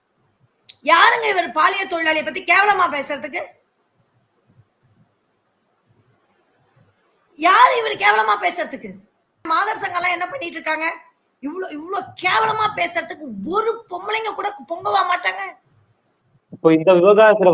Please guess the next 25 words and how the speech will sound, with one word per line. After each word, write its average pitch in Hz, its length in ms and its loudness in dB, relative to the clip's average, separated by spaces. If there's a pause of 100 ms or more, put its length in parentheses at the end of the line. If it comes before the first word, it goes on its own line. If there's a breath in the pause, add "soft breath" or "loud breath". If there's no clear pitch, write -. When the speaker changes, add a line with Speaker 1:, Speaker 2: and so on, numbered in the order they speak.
Speaker 2:
வந்து 151 240 2 (340)
ஹெச் 147 240 2
ராஜா 196 220 6 (100)
போன்றவர்கள்லாம் 151 600 6
வந்து 135 240 -4
சீமானை 175 440 2 (140)
கொடுமைப்படுத்துறாங்க, 139 840 2 (580)
இந்த 127 220 0
விவகாரத்தை 139 540 4
எடுத்து 120 240 -4
வச்சுக்கிட்டு 117 420 -2
அப்படின்னு 123 300 -2
சொல்லி 123 260 0 (380)
அவங்க 113 200 0 (100)
ஒரு 107 120 2 (380)
கருத்துக்களை 143 480 4
வந்து 117 180 -4 (240)
தெரிவிக்கிறாங்க. 117 500 -2 (100)
இந்த 123 180 -2
கருத்துக்களை 127 360 0
நீங்க 107 160 -8
எப்படி 98 220 -16
பாக்குறீங்க? - 300 -6 (1120)
Speaker 1:
அது 247 180 -12 (240)
பாஜக 349 440 -2